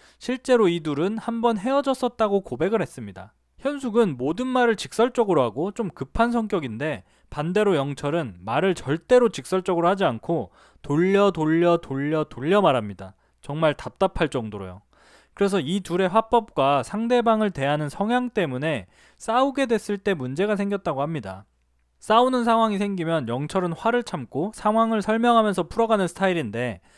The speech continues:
반대로 현숙은 본인의 감정을 다 쏟아내는 스타일이라고 하죠.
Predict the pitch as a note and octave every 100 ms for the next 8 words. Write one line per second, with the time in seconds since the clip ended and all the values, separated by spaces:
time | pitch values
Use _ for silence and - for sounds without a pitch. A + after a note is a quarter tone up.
0 | _ - D3+ F#3+ A3 G#3 G#3+ G#3+ F3+ C3+
1 | D3 A#2 - E3+ G3 F#3 C3 C3+ D#3 D3+
2 | - B2+ F#3 G3 A#3 A3+ G#3 F3+ - F#3+
3 | F3+ D3+ A2+ D3+ A2 D3+